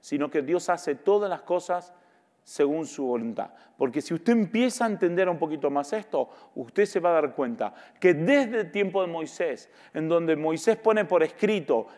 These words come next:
la ley, la ley del levirato, la ley de la redención de la tierra, el tiempo del jubileo y todo eso,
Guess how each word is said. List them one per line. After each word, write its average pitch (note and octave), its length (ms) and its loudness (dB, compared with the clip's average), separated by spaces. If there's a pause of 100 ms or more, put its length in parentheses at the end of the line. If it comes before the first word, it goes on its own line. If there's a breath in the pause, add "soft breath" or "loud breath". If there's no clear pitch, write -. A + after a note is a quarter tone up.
la B2+ 140 4
ley, F3+ 300 6 (280)
la C#3+ 140 4
ley F3+ 180 6
del E3 180 0
levirato, D3 640 4
la B2+ 140 0
ley E3+ 320 4
de C#3+ 120 4
la C#3 80 4
redención C3+ 460 -2
de D#3+ 60 0
la B2 160 2
tierra, F3 400 2
el B2+ 100 -4
tiempo E3 320 -2
del C#3+ 120 0
jubileo D3 500 0
y B2 40 -4
todo E3 300 0
eso, G3+ 320 0